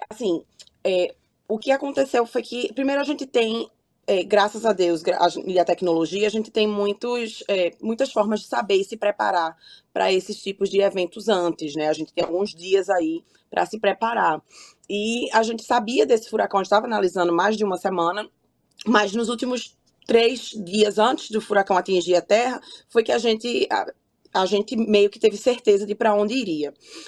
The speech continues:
Então, na trajetória dele, ele realmente passou por cima da cidade de Tallahassee, que é onde eu estou. Eu já moro aqui há uns quatro anos, vai fazer cinco, e tiveram nesses anos vários, é, furacões, né, normal, da, do, do clima daqui,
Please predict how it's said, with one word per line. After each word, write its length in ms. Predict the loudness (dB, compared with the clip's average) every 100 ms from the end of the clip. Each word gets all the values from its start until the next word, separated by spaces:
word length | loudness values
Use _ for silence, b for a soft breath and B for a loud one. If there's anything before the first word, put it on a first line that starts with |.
| B
Então, 460 | -2 2 2 2 0
na 180 | 0 2
trajetória 480 | 0 2 4 2 4
dele, 220 | 2 2
ele 100 | -2
realmente 460 | -2 0 -2 -2
passou 400 | -6 -8 -4 -4
por 120 | -4 -6
cima 240 | -4 -2
da 120 | -2
cidade 240 | 0 -2 -2
de 80 |
Tallahassee, 500 | -2 -4 -2 -6 -6
que 100 | -6
é 40 | -4
onde 100 | -4
eu 40 |
estou. 360 | -6 -4 -6 -6 B B B B
Eu 140 | 2
já 120 | 2 0
moro 180 | 0 0
aqui 240 | 2 2
há 80 | 4
uns 400 | 2 -2 -6 -14 0
quatro 520 | 2 2 0 2 2
anos, 280 | 2 0 -2
vai 80 |
fazer 220 | 0 -2 -4
cinco, 480 | -2 -2 -2 -8 -12 b b b -2
e 140 | -2
tiveram 480 | -4 0 2 2 2
nesses 300 | -2 -2 0
anos 220 | 0 2
vários, 480 | 2 2 0 -4 -2
é, 360 | 0 2 0 -6 _ _ _ _
furacões, 600 | 2 2 4 4 4 2
né, 160 | 2 4
normal, 560 | 2 4 4 4 4
da, 140 | 0 -4 -6
do, 180 | -14 -14 _ B B B -8
do 180 | -6 -2
clima 420 | 2 4 4 4
daqui, 440 | 2 0 -2 -2